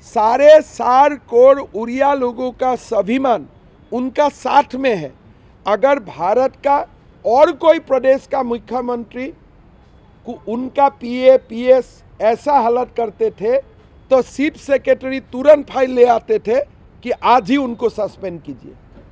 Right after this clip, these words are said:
ऐसे नहीं चलता है। चीफ मिनिस्टर is a chief minister, बहुत बड़ा इंस्टीट्यूशन होते हैं। क्या आज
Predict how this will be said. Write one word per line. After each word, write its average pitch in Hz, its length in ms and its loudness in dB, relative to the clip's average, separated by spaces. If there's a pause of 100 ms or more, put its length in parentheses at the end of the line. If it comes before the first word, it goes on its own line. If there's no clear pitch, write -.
(460)
ऐसे 214 280 -4
नहीं 302 300 -2
चलता 226 380 -6
है। 120 200 -12 (340)
चीफ 302 220 -6 (120)
मिनिस्टर 294 500 -4
is 269 60 -10
a 285 80 -8
chief 277 360 -10
minister, 208 480 -8
बहुत 247 200 -6
बड़ा 208 360 0
इंस्टीट्यूशन 208 760 -8
होते 156 260 -8
हैं। 131 120 -12 (480)
क्या 277 120 0
आज 247 380 0